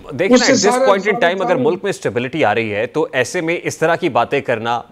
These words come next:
Speaker 1: या हुदूद रहमान commission को रेफर करना या ये कहना, अ, कि सुकूत ढाका हो जाएगा, but is it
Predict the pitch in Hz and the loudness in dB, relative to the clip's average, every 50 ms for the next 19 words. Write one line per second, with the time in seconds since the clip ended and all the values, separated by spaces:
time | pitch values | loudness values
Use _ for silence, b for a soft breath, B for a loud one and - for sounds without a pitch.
0 | _ - 110 120 110 113 107 110 117 147 156 135 139 143 151 - 131 131 127 - | _ -4 -2 -2 -2 -2 -4 -4 -2 0 0 0 0 -2 -4 -4 -6 -6 -6 -6
1 | 156 151 139 127 117 113 - 160 139 - - 123 113 131 131 131 131 139 123 117 | -6 -6 -4 -2 -2 -2 -2 -4 -4 -2 -4 -4 -2 -2 -4 -4 -4 -4 -4 -4
2 | 107 120 160 135 - 151 120 127 143 143 139 - b b b b b b b - | -2 -2 -4 -2 0 -2 0 0 0 -2 -2 -4 b b b b b b b 0
3 | 123 120 - - 135 - - 127 - 139 123 - 165 127 107 104 98 92 143 147 | 0 0 0 0 -2 -2 -2 -4 -4 -4 -2 0 0 0 0 -2 -2 0 0 2
4 | 147 120 131 135 135 127 131 131 - b b b b b b b 131 170 185 220 | 2 2 2 2 2 0 0 -2 -4 b b b b b b b -2 0 0 2
5 | 220 226 233 285 233 | 2 2 4 4 4